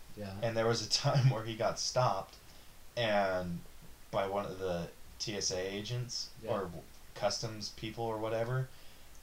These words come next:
Speaker 2: and he, I guess he was just super, being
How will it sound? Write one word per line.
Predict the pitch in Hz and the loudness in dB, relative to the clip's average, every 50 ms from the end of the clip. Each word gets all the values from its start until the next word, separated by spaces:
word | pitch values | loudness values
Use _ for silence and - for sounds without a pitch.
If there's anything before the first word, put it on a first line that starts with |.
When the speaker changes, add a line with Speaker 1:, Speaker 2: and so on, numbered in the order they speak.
| - - | -14 -8
Speaker 2:
and | - - 107 104 98 98 98 95 95 90 | -2 0 2 2 4 2 2 2 0 -2
he, | 87 85 - - - - - | -6 -8 -12 -12 -16 -12 -8
I | - 101 | -6 -6
guess | 107 104 101 - - | -4 -2 -2 -2 -2
he | 110 | -2
was | 101 95 92 87 | -2 -4 -6 -6
just | - 98 95 - - - | -6 -4 -4 -2 -2 -2
super, | - 104 98 - 98 92 92 92 87 82 - - - - - - - - - - - - - 156 123 120 - - | -2 -4 -6 -4 -4 -4 -2 -2 -4 -6 -10 -12 -16 -20 -20 -20 -18 -18 -18 -18 -18 -16 -12 -12 -12 -12 -8 -6
being | 117 101 92 90 87 | -6 -6 -6 -6 -8